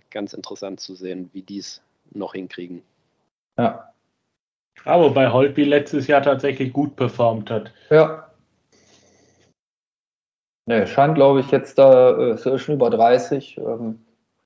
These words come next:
Speaker 2: in der zweiten Liga dann noch einen guten Mann, einem guten Mann zu stehen. Ja. Also tendenziell irgendwie Platz fünf bis zehn.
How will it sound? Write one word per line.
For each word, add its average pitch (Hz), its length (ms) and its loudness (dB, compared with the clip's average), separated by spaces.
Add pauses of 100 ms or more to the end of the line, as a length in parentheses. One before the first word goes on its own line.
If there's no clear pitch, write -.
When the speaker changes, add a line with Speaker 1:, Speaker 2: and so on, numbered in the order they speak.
Speaker 2:
in - 720 -20
der 123 100 0
zweiten 113 340 2
Liga 127 360 4
dann 127 180 -2
noch 123 240 0
einen 117 80 -12
guten 113 260 -8
Mann, 120 340 -2 (760)
einem 123 100 -10
guten 131 240 -8
Mann 113 160 -4
zu 113 140 -12
stehen. 107 420 -6 (240)
Ja. 127 380 2 (1600)
Also 135 220 2
tendenziell 135 880 2 (880)
irgendwie 123 300 -4
Platz 117 300 -4
fünf 123 240 -6
bis 110 180 -8
zehn. 95 320 -8